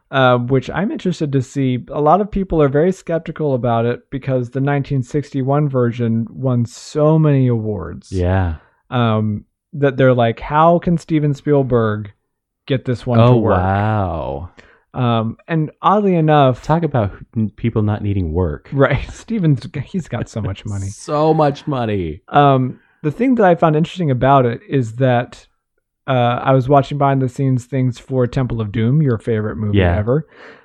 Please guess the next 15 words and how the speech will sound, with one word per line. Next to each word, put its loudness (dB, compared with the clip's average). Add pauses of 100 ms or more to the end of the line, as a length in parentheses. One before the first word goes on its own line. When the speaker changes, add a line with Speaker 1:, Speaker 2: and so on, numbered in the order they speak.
(140)
Speaker 1:
Uh, 4
and 0
they, 2 (240)
they 4
said, 4 (560)
"Why 2
don't 0
you 0
start 0
it 2
out 2
with -2
a 0
musical 0
number?" -6